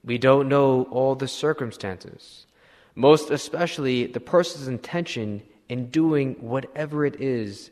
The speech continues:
that we are tempted to judge. Thus, our neighbor is the second person we injure by a rash judgment.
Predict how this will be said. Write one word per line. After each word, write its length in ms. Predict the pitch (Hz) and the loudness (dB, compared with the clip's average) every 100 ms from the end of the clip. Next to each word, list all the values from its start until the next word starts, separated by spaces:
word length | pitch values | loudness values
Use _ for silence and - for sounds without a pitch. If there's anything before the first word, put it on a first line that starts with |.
| _ | _
that 280 | 113 120 113 | -8 -8 -6
we 180 | 127 120 | -6 -6
are 80 | |
tempted 540 | 107 - 143 131 98 - | -6 -10 -12 -10 -14 -12
to 120 | 107 | -12
judge. 640 | 104 120 101 - - - - _ _ _ _ _ _ _ _ _ _ _ _ _ _ _ _ _ | -10 -10 -12 -16 -20 -20 -20 _ _ _ _ _ _ _ _ _ _ _ _ _ _ _ _ _
Thus, 440 | 104 120 123 - - - | 0 2 2 0 -14 -10
our 160 | 107 107 | -6 -4
neighbor 500 | 110 143 120 110 104 | 0 0 0 0 -2
is 240 | - 113 | -4 -6
the 140 | 113 113 | -6 -6
second 480 | - 147 147 123 | -4 -4 -4 -8
person 600 | - 139 135 113 98 90 - _ _ _ | -4 -4 -4 -6 -8 -10 -16 _ _ _
we 240 | 104 117 | -8 -4
injure 560 | 135 143 160 123 104 92 | -4 -2 -4 -4 -4 -6
by 400 | 95 98 98 101 - | -4 -4 -2 -6 -8
a 100 | 104 | -8
rash 460 | 107 104 104 - | -6 -6 -6 -10
judgment. 600 | - 113 - - - - | -6 -8 -8 -16 -20 -20